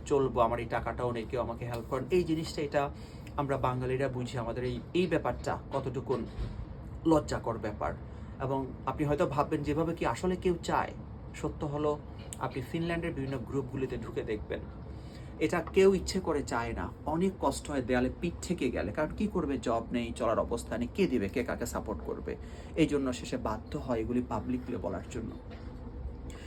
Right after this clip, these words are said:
So আপনাদের কাছে আমার বিনীত অনুরোধ রইল, আপনারা আসার আগে এই ব্যাপারগুলো একটু কনসিডার করেন। হ্যাঁ, ফিনল্যান্ডে আপনার বাচ্চার, আপনি চার বছরে পিআর পাবেন, সেটাও সত্য কথা। আপনার বাচ্চার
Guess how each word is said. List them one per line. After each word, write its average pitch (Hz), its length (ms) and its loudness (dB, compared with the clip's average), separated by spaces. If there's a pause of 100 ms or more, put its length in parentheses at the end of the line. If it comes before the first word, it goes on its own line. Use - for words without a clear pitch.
(220)
So 202 60 2
আপনাদের 170 360 4
কাছে 170 240 0
আমার 151 180 -2
বিনীত 202 380 2
অনুরোধ 123 400 0
রইল, 92 200 0 (140)
আপনারা 131 320 -2
আসার 147 300 -2
আগে 143 180 -4
এই 170 240 4
ব্যাপারগুলো 123 500 0
একটু 117 220 -4
কনসিডার 131 500 -4
করেন। - 300 -6 (800)
হ্যাঁ, 151 120 -2
ফিনল্যান্ডে 160 500 2
আপনার 139 260 2
বাচ্চার, 127 340 0
আপনি 127 200 0 (120)
চার 123 200 2
বছরে 123 400 0
পিআর 139 260 0
পাবেন, 123 260 -2
সেটাও 135 280 -2
সত্য 143 360 -6
কথা। 131 280 -4 (360)
আপনার 127 240 2
বাচ্চার 123 360 2